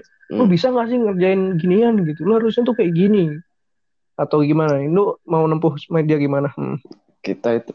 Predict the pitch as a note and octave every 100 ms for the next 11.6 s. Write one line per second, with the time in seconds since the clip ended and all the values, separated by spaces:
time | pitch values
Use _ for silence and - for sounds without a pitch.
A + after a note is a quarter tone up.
0 | - A2+ G#2 G2+ F#2+ F#2 - G2+ F#2+ F2+
1 | F#2 _ _ _ _ _ _ _ _ _
2 | _ _ _ _ _ _ - F#2+ - -
3 | G#2 - G2+ G#2 A2+ C2+ C#2+ - _ _
4 | - _ _ - - A#2+ - - D#3+ D#3+
5 | C#3+ D3 D3 - - E3+ E3+ C3 - _
6 | _ _ _ - - G#2 G#2+ - G#2+ -
7 | E3+ D#3 B2+ - G#2 C3 _ - G#2 -
8 | A2 G#2+ G#2+ G#2 G#2 G#2 F#2+ E2 G2+ F#2+
9 | F#2 - - _ - - - - E2+ B2+
10 | C3+ - B2+ C3+ D#3 D3+ _ _ _ -
11 | A2 - _ _ B2